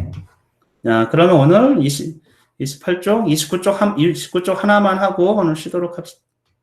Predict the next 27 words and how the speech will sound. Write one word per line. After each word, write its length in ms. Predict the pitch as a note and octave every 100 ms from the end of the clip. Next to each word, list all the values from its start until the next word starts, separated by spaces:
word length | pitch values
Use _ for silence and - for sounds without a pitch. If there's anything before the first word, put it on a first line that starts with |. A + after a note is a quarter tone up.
| _ _ -
마무리. 400 | A#2+ B2+ B2+ C#3 _ _ _ _ - - - _ _ -
여기, 600 | E3+ F#3 F3+ F#3+ D#3+ A2+
여기 300 | C3+ F3 D#3+
중요한 380 | - E3+ E3+ D#3
거는 300 | D3 F#3 D3
물고기 420 | D3 D#3+ F3+ F3
두 120 | D#3+
마리의 840 | D#3+ E3+ E3 D#3 D3 C#3+ D#3+ G3
날개수인데, 800 | C#3 A2+ C#3+ F3 D3 C#3 F#3+ E3+
여러분이 280 | C3+ E3+ G#3+
알지만 420 | F#3 E3+ F3+ F3+
물고기에는 560 | D3+ D3+ - F3+ F3 E3+
날개가 380 | C3+ C3+ F3 E3
없죠? 500 | A#2 - G3+ - - _
그치? 400 | D3 C#3 A3+ - _ _ _ D#3
두 100 | D3+
마리니까 400 | G#3 G#3 G3+ F#3
두 160 | - F3+
번 160 | G3+
반복될 420 | E3 D#3+ D#3+ E3 D#3
텐데, 480 | E3 E3 G3 C#3+ B2
영이 280 | C#3+ F#3 G3+
두 100 | F3
번 140 | F3
반복되면 580 | E3+ D#3 D3+ E3+ A#3 A#3 -
없는 280 | - F#3+ B3+
거야. 360 | G3+ A#2+ C#3+